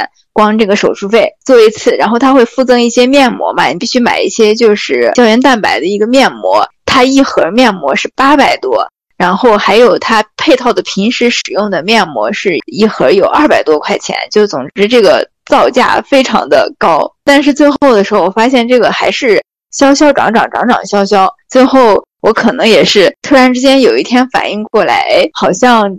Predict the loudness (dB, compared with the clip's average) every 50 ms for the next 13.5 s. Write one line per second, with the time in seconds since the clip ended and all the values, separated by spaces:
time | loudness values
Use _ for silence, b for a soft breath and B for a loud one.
0 | -12 _ 0 0 2 4 2 2 2 0 0 0 2 2 2 2 2 0 2 2
1 | 0 0 -4 -6 -6 -8 -8 -8 -8 -8 -8 -4 -2 -4 -4 -4 -2 0 0 2
2 | 2 0 2 2 0 2 2 0 -2 -2 -4 -2 0 -2 0 0 -2 -4 -2 -2
3 | -2 0 0 0 -2 -4 -4 -2 -2 0 -2 -2 -2 -2 -2 -2 -2 -2 -4 -8
4 | -6 -6 -4 -2 0 0 0 0 0 0 -2 0 -2 -2 -2 -2 -4 -6 -6 -4
5 | -2 -2 0 0 0 -2 -2 -4 -6 -4 -2 -2 -2 -2 0 2 2 2 4 4
6 | 4 4 2 2 0 0 0 0 2 2 0 0 0 0 0 0 0 -2 -4 -6
7 | -12 -10 -6 -6 -6 -6 -8 _ _ _ _ _ _ -2 -2 -2 -2 -2 -4 -2
8 | -2 -2 -4 0 2 4 4 4 2 2 2 0 0 2 0 0 0 0 2 2
9 | 2 2 2 0 -4 -6 -2 0 0 0 2 0 0 -2 -2 -2 -2 -2 -2 -2
10 | -2 -2 -4 -6 -6 -6 -8 -10 -8 _ 0 0 0 2 2 2 2 2 2 0
11 | -2 -4 -6 -6 -6 -8 -8 -6 -6 -6 -6 -6 -6 -6 -4 -4 -4 -4 -2 -2
12 | 0 0 0 -2 -6 -10 -8 -4 -4 -4 -4 -4 -6 -6 -6 -6 -6 -8 -8 -8
13 | -6 -6 -6 -6 -6 -8 -10 -12 -12